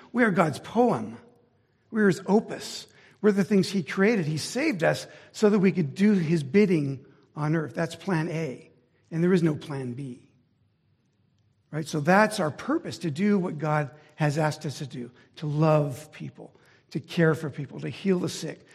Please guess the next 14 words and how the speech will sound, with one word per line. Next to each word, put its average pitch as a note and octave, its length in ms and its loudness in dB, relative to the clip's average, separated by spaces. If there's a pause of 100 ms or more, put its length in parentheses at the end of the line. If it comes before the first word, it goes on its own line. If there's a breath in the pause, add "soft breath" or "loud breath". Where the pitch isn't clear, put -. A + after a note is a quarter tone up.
(160 soft breath)
to E3+ 100 -8
preach - 400 -2
the F3+ 80 -6
gospel. C#3 400 -4
That's F3+ 260 0
our F3 100 2
job, C#3+ 440 0
everybody's F#3 520 0
job A2+ 300 -12 (380 soft breath)
who's E3 220 2
a D3 40 0
follower D#3 400 -2
of D3+ 80 -4
Jesus. E3 580 -8